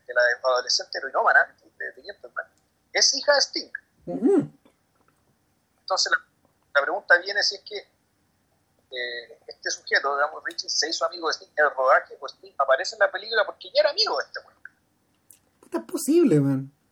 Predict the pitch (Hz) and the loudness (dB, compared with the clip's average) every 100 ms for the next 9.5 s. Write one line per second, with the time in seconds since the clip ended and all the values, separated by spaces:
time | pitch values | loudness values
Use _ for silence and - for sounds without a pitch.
0 | _ _ - 254 294 277 330 240 170 - | _ _ -8 -6 -2 0 0 -2 -6 -12
1 | _ _ - 220 226 202 196 - - 202 | _ _ 0 0 2 2 0 -4 0 2
2 | 196 190 _ _ 240 208 269 - 190 180 | 2 -2 _ _ -6 0 0 2 -2 -2
3 | 190 247 262 254 - - _ _ _ - | -2 0 0 0 -6 -20 _ _ _ -10
4 | 226 - 247 190 220 160 240 233 226 254 | -10 -8 -2 0 0 -2 0 0 2 2
5 | 214 214 226 220 202 - 254 294 294 285 | 2 0 -2 -4 -4 0 4 6 6 4
6 | 254 254 262 254 226 226 254 285 294 277 | 0 2 4 4 2 0 2 2 2 2
7 | 262 254 262 233 - 254 269 220 214 196 | -2 0 0 0 0 -2 -2 -2 -2 -4
8 | - 233 202 180 - 113 - - 175 165 | -2 0 0 -2 -4 -12 -16 -2 0 0
9 | 156 196 214 202 202 | -2 -4 -2 -2 -2